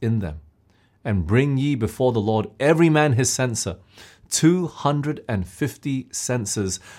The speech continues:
thou also and Aaron, each of you his censer.'" Moses, he justifies himself before God, but then asks them all to come and appear before God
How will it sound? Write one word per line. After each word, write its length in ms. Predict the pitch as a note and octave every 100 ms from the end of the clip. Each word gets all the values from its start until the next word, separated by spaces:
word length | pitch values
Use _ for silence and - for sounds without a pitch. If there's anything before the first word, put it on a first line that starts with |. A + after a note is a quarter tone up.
| -
thou 340 | G2+ F2 D#3+ F#3
also 540 | D3+ E3+ A3 B2 E2 - _ _
and 260 | B2 A#2 A#2+
Aaron, 400 | D3 D3 A2 E2 - _ _ _ -
each 380 | E3+ F3+ - -
of 180 | B2 A2
you 460 | F2 G#2+ B2+ B2+ B2+ _
his 420 | - A2+ A#2 A2+ - _
censer.'" 560 | - - G#2+ G2 - D2+ - _ _ _ _ -
Moses, 520 | B2 D#3 D#3 D#3 - - -
he 160 | E3
justifies 760 | B2 E2 D#3 - C#3 - C3 A#2+
himself 400 | A#2 F#2+ B2+ A2+
before 360 | G2 - G#2+ F2
God, 320 | G#2+ G2+ F2+ - - _
but 240 | B2+ G#2+
then 240 | F#2 D#3+ D3
asks 260 | C#3 B2+ -
them 160 | A2 -
all 280 | E3+ A3+
to 120 | - B2+
come 320 | - F3+ A2+
and 100 | G#2
appear 280 | G#2 D3+ A#2
before 360 | A2+ B2+ G2+
God 360 | F2+ G#2 F2